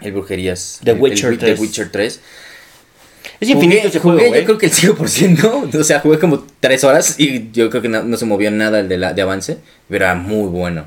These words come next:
Speaker 2: Ese juego es
Speaker 1: Muy,
Speaker 2: infinito.
Speaker 1: muy bueno.
Speaker 2: Infinito, güey.
Speaker 1: Y sí tengo ganas de jugarlo. Y creo que está incluso el uno y el dos en Steam.
Speaker 2: Están baratísimos,
Speaker 1: Está baratísimo,
Speaker 2: están
Speaker 1: en
Speaker 2: baratísimos.
Speaker 1: Steam está baratísimo,
Speaker 2: El dos
Speaker 1: si
Speaker 2: yo lo
Speaker 1: tienen
Speaker 2: tengo
Speaker 1: Steam.
Speaker 2: en trescientos sesenta porque también lo
Speaker 1: Ujú.
Speaker 2: regalaron.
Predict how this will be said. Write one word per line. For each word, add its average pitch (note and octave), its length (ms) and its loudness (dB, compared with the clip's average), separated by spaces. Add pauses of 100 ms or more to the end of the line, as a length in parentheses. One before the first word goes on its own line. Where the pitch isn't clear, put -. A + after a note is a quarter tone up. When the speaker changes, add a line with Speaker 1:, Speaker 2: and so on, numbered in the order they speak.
Speaker 2:
Ese - 120 -4
juego B3+ 120 2
es F#3+ 60 2
Speaker 1:
Muy, D#3+ 40 2
Speaker 2:
infinito. B2+ 340 0
Speaker 1:
muy A2 160 -2
bueno. E2+ 300 -8
Speaker 2:
Infinito, C#3 440 0
güey. F2+ 100 -12 (200)
Speaker 1:
Y G2+ 140 -8
sí F#2 140 -16
tengo G2+ 180 -4
ganas F#2 180 -6
de F2 60 -14
jugarlo. F#2+ 380 -4
Y G2+ 100 -8
creo A#2+ 200 -4
que D3 100 -2
está C3+ 280 -4
incluso B2+ 360 -10
el A#2 160 -6
uno D3 260 -4
y C#3+ 80 -4
el G2 160 -8
dos C#3 340 -2
en G#2 140 -8
Steam. G#3 460 -8 (960)
Speaker 2:
Están G#3 180 -2
baratísimos, C#3 400 -2
Speaker 1:
Está C#3 80 4
baratísimo, B2+ 240 -2
Speaker 2:
están E3 100 2
Speaker 1:
en - 60 4
Speaker 2:
baratísimos. D#3 460 2
Speaker 1:
Steam D#3+ 80 2
está D3+ 140 -2
baratísimo, C3+ 460 0
Speaker 2:
El D3 100 2
dos F#3 100 0
Speaker 1:
si F3 60 0
Speaker 2:
yo G#3+ 80 4
lo G3+ 80 2
Speaker 1:
tienen E3 180 2
Speaker 2:
tengo E3+ 100 0
Speaker 1:
Steam. E3 140 4
Speaker 2:
en C#3+ 120 0
trescientos D#3+ 220 -4 (320)
sesenta - 180 -8
porque B2+ 200 -6
también B2+ 200 -2
lo D#3+ 60 0
Speaker 1:
Ujú. D3+ 80 -2
Speaker 2:
regalaron. C#3+ 400 -2